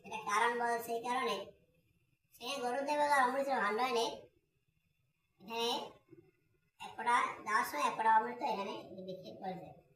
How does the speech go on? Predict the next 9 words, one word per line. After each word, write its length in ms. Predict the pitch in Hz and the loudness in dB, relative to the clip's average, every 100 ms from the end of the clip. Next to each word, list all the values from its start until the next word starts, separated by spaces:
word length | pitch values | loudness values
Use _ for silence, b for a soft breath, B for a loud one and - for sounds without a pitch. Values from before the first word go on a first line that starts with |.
| _ _ _ _ _ _ - | _ _ _ _ _ _ -20
এই 80 | 202 | -12
জন্য, 520 | 214 220 214 214 - | -6 -6 -8 -14 -12
এই 340 | 208 208 220 220 | -10 -6 -4 -2
জন্য 360 | 233 226 220 | -4 -6 -8
কদম 160 | 214 226 | -6 -4
বৃক্ষটি 580 | 240 247 240 262 349 - | -4 -4 -2 0 0 -2
নতুন 240 | 208 233 | -6 -6
নতুন 320 | 233 240 262 320 | -6 -4 -4 -4
তরল 220 | 233 233 | -2 -2